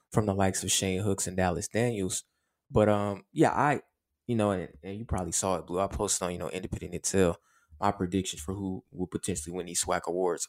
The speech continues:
I picked Travis. I know he didn't play the full distance, but in the seven games that he played, he just looked like the best freshman in the conference. Um, and so for him not to potentially get that award, because like I said,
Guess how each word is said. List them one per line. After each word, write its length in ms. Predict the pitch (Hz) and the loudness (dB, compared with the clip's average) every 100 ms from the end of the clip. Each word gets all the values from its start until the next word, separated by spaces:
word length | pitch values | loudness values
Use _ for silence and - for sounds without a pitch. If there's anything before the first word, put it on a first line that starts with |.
| - | -8
I 140 | 120 | -8
picked 240 | 123 131 - | -4 -4 0
Travis. 540 | 120 120 117 107 - - _ _ - | 2 4 2 0 -4 -12 _ _ -10
I 120 | 92 | -2
know 420 | 107 113 110 104 _ - - | 2 4 4 0 _ -20 -12
he 120 | - 110 | -6 -2
didn't 180 | 104 | -2
play 440 | - 107 104 98 98 _ _ _ _ _ _ - | -2 0 2 0 -6 _ _ _ _ _ _ -2
the 160 | 101 | 0
full 240 | - 113 98 | 0 -2 2
distance, 480 | 101 - 101 92 | 2 2 -2 -2
but 280 | - 95 - - | 2 2 2 -2
in 140 | 104 | -2
the 60 | 101 | 0
seven 320 | - 110 104 | 2 2 0
games 240 | 98 95 95 | 0 -2 -2
that 140 | 90 | -4
he 80 | 92 | -4
played, 300 | - 92 85 | -4 -4 -4
he 100 | 95 | -4
just 320 | - 95 92 | -2 -2 0
looked 260 | 92 90 - | -2 -2 0
like 300 | 78 76 - _ _ _ _ _ _ _ _ _ _ _ | 0 0 -4 _ _ _ _ _ _ _ _ _ _ _
the 120 | 98 | -2
best 260 | 98 104 - | 4 4 4
freshman 400 | - 85 - 76 | 2 2 0 -6
in 80 | 64 | -12
the 60 | |
conference. 540 | - - - - - - _ _ - - - | -12 -12 -16 -18 -16 -16 _ _ -20 -8 2
Um, 460 | 104 107 101 87 - | 4 6 4 2 -2
and 140 | 95 | 0
so 160 | - 104 | 2 2
for 180 | - 98 | 2 0
him 220 | 120 113 | 0 2
not 180 | 101 95 | 0 0
to 60 | |
potentially 480 | - - 101 95 92 | -4 -4 -4 -4 -6
get 180 | 92 95 | -8 -2
that 120 | 90 | -2
award, 240 | 92 101 104 | 2 2 0
because 200 | 98 95 | -6 -8
like 200 | 101 95 | -8 -6
I 80 | 95 | -6
said, 380 | - 98 92 | -2 0 0